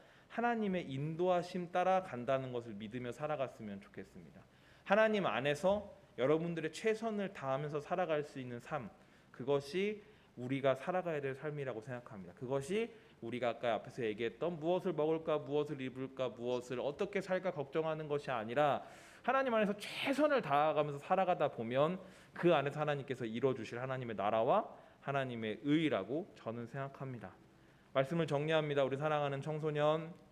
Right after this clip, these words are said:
청년 여러분, 지금의 삶에 최선을 다하십시오.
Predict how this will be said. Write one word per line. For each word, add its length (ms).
청년 360
여러분, 540
지금의 400
삶에 260
최선을 520
다하십시오. 720